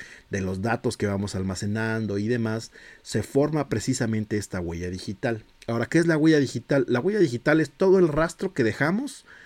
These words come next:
de toda nuestra actividad en línea. Llámese redes sociales, llámese blogs, llámese navegación, llámese, este, fotos, video y demás. O sea, hay un montón de cosas que fo-, conforman esta huella digital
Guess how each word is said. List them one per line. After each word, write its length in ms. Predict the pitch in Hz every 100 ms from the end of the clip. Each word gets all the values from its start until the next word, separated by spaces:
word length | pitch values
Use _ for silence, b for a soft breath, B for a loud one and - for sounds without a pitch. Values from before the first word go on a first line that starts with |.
| B B B
de 100 | 104
toda 260 | - 151
nuestra 300 | 147 110 101
actividad 420 | 92 104 101 104 101
en 140 | 82
línea. 280 | 67 - - _ _ _ _
Llámese 640 | - 120 127 139 147 139 -
redes 220 | 107 101
sociales, 580 | 87 - 139 151 160 117
llámese 440 | 98 92 - - 85
blogs, 480 | 113 147 160 -
llámese 440 | 101 95 92 90 85
navegación, 840 | 78 82 80 - 147 156 160 156 B B B
llámese, 960 | 113 107 98 98 - 104 98 101 - 78
este, 520 | - - 80 67 65
fotos, 600 | - 135 143 - 135 123
video 680 | 95 92 110 131 139 135 131
y 180 | 71 62
demás. 460 | 82 87 - - -
O 20 |
sea, 140 | 98
hay 100 | 110
un 60 | 120
montón 320 | 113 117 117
de 100 | 117
cosas 300 | 117 113 110
que 100 | -
fo-, 200 | - -
conforman 560 | - 87 - 120 120 107
esta 180 | 104 98
huella 220 | 104 104
digital 540 | 104 - - 127 135